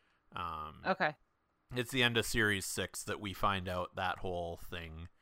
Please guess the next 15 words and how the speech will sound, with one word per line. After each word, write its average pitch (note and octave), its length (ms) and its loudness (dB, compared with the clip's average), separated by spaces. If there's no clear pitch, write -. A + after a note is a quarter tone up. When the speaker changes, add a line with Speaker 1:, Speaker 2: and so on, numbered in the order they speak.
Speaker 1:
Yeah, D3 100 10
it's C3+ 100 6
like D3 140 8
Mel A#3+ 260 12
shot F#3 320 12
the F3 80 2
tardis, A2+ 680 8
um, A2 640 6
and C#3 440 8
<laughs> - 720 4
then G3+ 200 8
they G3 220 12
accidentally F#3+ 720 12
save E3 320 8
Hitler, C3+ 580 10